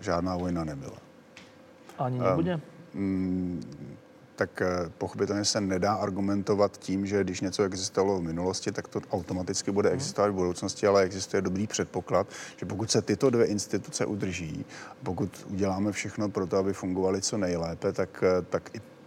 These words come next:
Speaker 1: i, tak i do budoucna budeme mít tu bezpečnost a, a mír tady v Evropě zaručeno.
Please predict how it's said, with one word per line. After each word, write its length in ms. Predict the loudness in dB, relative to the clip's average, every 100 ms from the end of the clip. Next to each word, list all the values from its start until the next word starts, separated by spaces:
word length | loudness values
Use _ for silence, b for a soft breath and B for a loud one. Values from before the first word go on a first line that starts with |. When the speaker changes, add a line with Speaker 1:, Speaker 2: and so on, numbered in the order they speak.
| -8 -6
Speaker 1:
i, 300 | -6 -8 -6
tak 200 | -4 -2
i 60 |
do 120 | 0
budoucna 440 | 2 2 0 0 0
budeme 240 | 0 0
mít 140 | 0 -2
tu 60 |
bezpečnost 760 | -2 -2 -2 -6 -4 -4 0 4
a, 200 | 4 4 B B B -20 -8
a 120 | -4
mír 320 | -2 0 0 -2
tady 260 | -4 -4
v 80 | -4
Evropě 360 | -4 -4 -2 -4
zaručeno. 460 | -4 -4 -8 -12